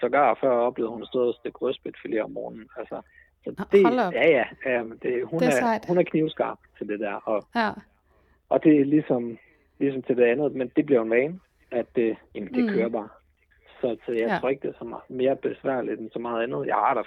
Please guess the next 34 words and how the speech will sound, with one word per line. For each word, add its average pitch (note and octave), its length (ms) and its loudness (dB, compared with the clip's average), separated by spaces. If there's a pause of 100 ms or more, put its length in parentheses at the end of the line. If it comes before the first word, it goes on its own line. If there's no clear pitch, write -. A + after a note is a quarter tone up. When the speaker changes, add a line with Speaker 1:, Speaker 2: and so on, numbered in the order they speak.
Speaker 1:
før C3+ 80 2
været G#2+ 280 0 (140)
både B2 160 4
med B2 240 4
som A#2 140 -10
assistance A2+ 600 -6
på B2 60 -12
holdet, B2 280 0
men G#2+ 180 -6 (400)
det D#3 180 6
er C#3 100 4
mest C#3 300 0
hende, B2+ 160 -6
der A#2 100 0
er G#2+ 260 -6 (200)
knivskarp B2+ 560 -4 (100)
til B2 80 -4
at G2+ 120 -4
få G#2 80 -8
det G#2 160 -4
der. G2+ 300 -4 (760)
Speaker 2:
Så C4+ 140 -6
er C4+ 100 2
noget, C4+ 200 0
jeg C4 100 2
har, C4+ 120 0 (140)
jeg B3+ 200 2
i A#3 40 -2
hvert G3+ 160 0
fald G#3+ 140 -4
har G#3 80 -2
spekuleret G#3+ 560 0
på. A3 260 -2
Speaker 1:
Ja. D#3+ 140 -10